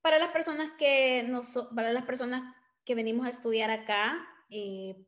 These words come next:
pues prácticamente no aplica, pero lo ponen, lo pueden dejar de acuerdo a su información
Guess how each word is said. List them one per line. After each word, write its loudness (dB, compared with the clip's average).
pues -4
prácticamente -4
no 2
aplica, 0
pero 0
lo -8
ponen, -2
lo -2
pueden 0
dejar 0
de -4
acuerdo 0
a -2
su -8
información -6